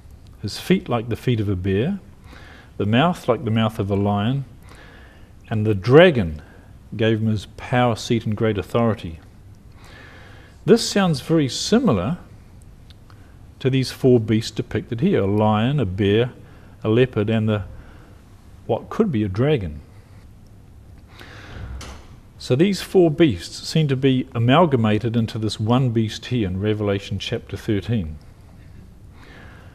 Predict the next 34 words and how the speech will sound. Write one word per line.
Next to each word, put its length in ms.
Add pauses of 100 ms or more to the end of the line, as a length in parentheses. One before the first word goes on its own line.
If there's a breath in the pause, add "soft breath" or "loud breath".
(300 loud breath)
And 100
it 60
says, 320
"The 120
dragon 800 (640 loud breath)
gave 460
him," 260
this 220
beast 420
here, 240
"his 300
power, 640 (540 loud breath)
seat, 340
and 100
great 200
authority." 580 (800 loud breath)
So 160
who's 300
this 180
dragon 760 (520 soft breath)
that 140
gave 360
power, 420
seat, 300
and 80
authority 480
to 120
this 280
beast 440
we 100
read 180
in 100
Revelation 560
thirteen? 480